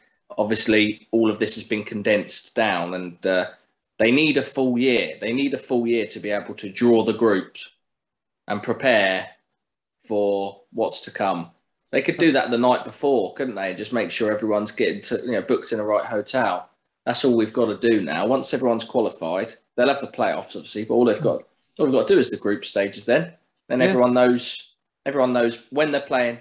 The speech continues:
Speaker 1: who they're playing, and where they're playing. And that's, that's it. So, uh, yeah, once we, once we dismantle San Marino,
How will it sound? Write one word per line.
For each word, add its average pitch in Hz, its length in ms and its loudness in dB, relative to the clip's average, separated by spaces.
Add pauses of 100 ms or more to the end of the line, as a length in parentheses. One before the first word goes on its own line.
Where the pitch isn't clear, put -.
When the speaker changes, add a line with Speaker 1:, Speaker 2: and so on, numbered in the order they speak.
(120)
Speaker 1:
who 135 120 -8
they're 110 100 -8
playing, 101 380 -4 (640)
and 110 160 -2
where 110 180 6
they're 90 100 -4
playing. 82 380 -4 (420)
And 104 100 -6
that's, - 360 -6
that's - 320 -6
it. 90 260 -2 (600)
So, 95 440 2
uh, 95 320 2
yeah, 110 400 0
once 110 260 -4
we, 107 300 0
once 120 240 -2
we 110 320 -2
dismantle 110 840 -2 (420)
San 107 300 0
Marino, 101 560 0